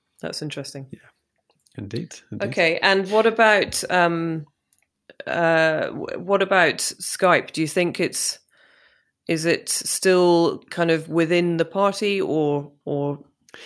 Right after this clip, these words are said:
Speaker 2: I think, yeah, I certainly see people using it. So I, I've talked to a couple of bigger clients recently, kind of corporate, more corporate type companies, uh, and they definitely use Skype because of the, it's, it's more the security features, I think.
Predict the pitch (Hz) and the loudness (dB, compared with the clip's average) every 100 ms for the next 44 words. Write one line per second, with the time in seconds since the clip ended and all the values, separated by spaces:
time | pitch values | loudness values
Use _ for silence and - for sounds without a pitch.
0 | - - - _ - 131 226 - 165 135 | -16 -16 -20 _ -2 2 2 2 4 4
1 | 127 135 131 180 165 - 151 120 120 101 | 4 2 2 2 2 2 2 0 -4 -2
2 | 98 110 - - - - 127 107 104 - | -2 -4 -4 -8 -2 0 2 0 -2 -4
3 | 110 110 107 107 117 - 147 147 - 143 | -4 -2 -2 -2 -6 -2 -2 0 0 0
4 | 131 107 98 - 113 135 127 - 131 123 | 0 -2 -4 -6 -4 -4 -6 -2 0 2
5 | 107 - - 117 - 117 104 98 92 87 | 0 0 0 0 0 -2 -2 -4 -4 -8
6 | - 101 98 - 110 - 139 - - 139 | -6 -6 -8 -6 -6 0 -2 -2 -4 -2
7 | 120 120 127 127 156 156 143 151 151 160 | 0 0 0 2 2 2 0 0 0 0
8 | 175 - - - - - 95 95 - 135 | 0 -2 -8 -16 -18 -8 -4 -4 -2 2
9 | 135 143 131 117 123 110 110 - 98 - | 4 6 4 2 0 2 2 2 -2 -4
10 | 123 - 113 117 - 117 107 - - 160 | -4 0 0 0 -2 -2 -2 -4 -4 -6
11 | 156 165 156 - 131 117 110 - 120 - | 0 4 4 4 0 -2 -2 -2 -4 -6
12 | - 107 117 107 95 - | -8 -8 -6 -6 -8 -14